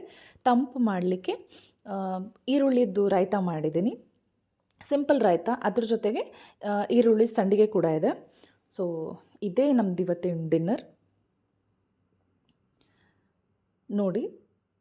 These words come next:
ಮಸಾಲೆ ಎಲ್ಲ ತುಂಬ ಚೆನ್ನಾಗಿ ಮಿಕ್ಸ್ ಆಗಿದೆ. ಕುಕ್ಕರಲ್ಲಿ ಮಾಡಿದ್ರೆ ಅನ್ನ ಸ್ವಲ್ಪ ಮಿಜಿ ಮಿಜಿ ಆಗುತ್ತೆ, ಅದಕ್ಕೆ ಈ ಥರ ಗೊಜ್ಜು ಮಾಡ್ಕೊಂಡು ಕಲಿಸ್ಕೊಂಡ್ರೆ,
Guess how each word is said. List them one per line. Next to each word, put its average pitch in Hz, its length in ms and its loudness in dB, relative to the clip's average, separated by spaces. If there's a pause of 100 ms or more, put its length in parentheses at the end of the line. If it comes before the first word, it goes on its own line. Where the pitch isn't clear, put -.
(240)
ಮಸಾಲೆ 214 300 0
ಎಲ್ಲ 220 140 2
ತುಂಬ 226 400 0
ಚೆನ್ನಾಗಿ 214 320 0
ಮಿಕ್ಸ್ 185 240 -6
ಆಗಿದೆ. 175 560 -4 (260)
ಕುಕ್ಕರಲ್ಲಿ 320 440 2
ಮಾಡಿದ್ರೆ 220 380 0
ಅನ್ನ 254 300 0
ಸ್ವಲ್ಪ 277 320 -4
ಮಿಜಿ 247 240 2
ಮಿಜಿ 214 260 2
ಆಗುತ್ತೆ, 151 380 -2
ಅದಕ್ಕೆ 185 520 -4
ಈ 254 40 -2
ಥರ 240 200 -4
ಗೊಜ್ಜು 196 420 2
ಮಾಡ್ಕೊಂಡು 220 420 0
ಕಲಿಸ್ಕೊಂಡ್ರೆ, 196 840 -4